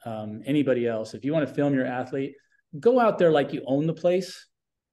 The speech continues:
Do not wander out there and go, "Can I take pictures?" And they go, "Go over there and hide, you know, over there in the bleachers somewhere." Just go out there like you own the place and go. If you wanna lie, say, "I'm from the local, you know, um,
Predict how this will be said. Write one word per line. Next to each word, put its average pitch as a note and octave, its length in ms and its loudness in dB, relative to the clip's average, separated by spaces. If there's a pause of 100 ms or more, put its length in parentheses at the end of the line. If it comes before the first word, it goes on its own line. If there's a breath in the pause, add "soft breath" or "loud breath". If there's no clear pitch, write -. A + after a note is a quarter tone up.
(180)
Do F3 160 -2
not G3 280 -2
wander D#3+ 340 2
out D3 200 0
there D#3+ 100 -4
and C#3 80 -4
go, D#3 80 -2
"Can A3+ 200 -2
I C4 120 4
take B3+ 360 -4
pictures?" A#3+ 380 -6
And F#3+ 60 -6
they F3+ 40 -4
go, D3 140 2
"Go F3+ 200 4
over F#3+ 180 6
there E3+ 560 2 (180)
and C3+ 100 -4
hide, D3+ 460 -4
you D3 80 -6
know, D3 420 -6
over C3+ 220 -4
there C#3 160 -2
in C3+ 80 -2
the B2+ 60 -4
bleachers C3 400 -6
somewhere." D3 240 -2
Just G3+ 220 -6 (240)
go G3 200 2
out G3+ 220 -2
there F#3+ 160 -2
like E3 160 0
you F3 80 -6
own D#3+ 100 -4
the D#3 80 -4
place D#3+ 240 -2
and C#3+ 100 -4
go. C3+ 220 0 (340 loud breath)
If C3+ 120 -8
you D#3+ 100 -2
wanna F#3 200 -2
lie, E3+ 600 0 (120)
say, C#3 580 -2 (360 soft breath)
"I'm C#3+ 120 -6
from D#3+ 180 -4
the C3+ 80 2
local, C3+ 720 0 (140)
you B2 140 -8
know, A2 340 -8 (240)
um, G#2+ 460 -10